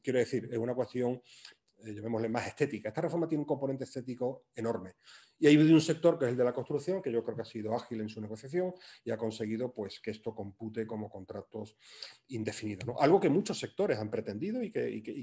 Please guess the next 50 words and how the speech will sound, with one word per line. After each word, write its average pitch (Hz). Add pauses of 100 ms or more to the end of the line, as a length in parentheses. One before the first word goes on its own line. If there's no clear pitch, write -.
(140)
todos 165
los 196
sectores 165
han 165
querido 151
tener, 139
¿no? 180 (200)
Su -
fijo, -
¿no? 233
Del 120
sector, 170 (340)
pero 120
efectivamente, 127
eh, 117
por 131
eso 139
decía 135
al -
principio 131
que 135
esta 127
es 113
una 120
reforma 123 (160)
ahora 143
deseada, 156
porque 113
había, 117
porque 110
podría 110
haber 117
sido 120
peor, 135 (240)
pero 110
yo 113
creo 123
que 123
ha 120
dejado 113
en 107
el 107
camino, 113 (280)
pues, 101
muchas 123
opciones 123
de, 107
de 110
estabilidad, 110 (160)
¿eh? 151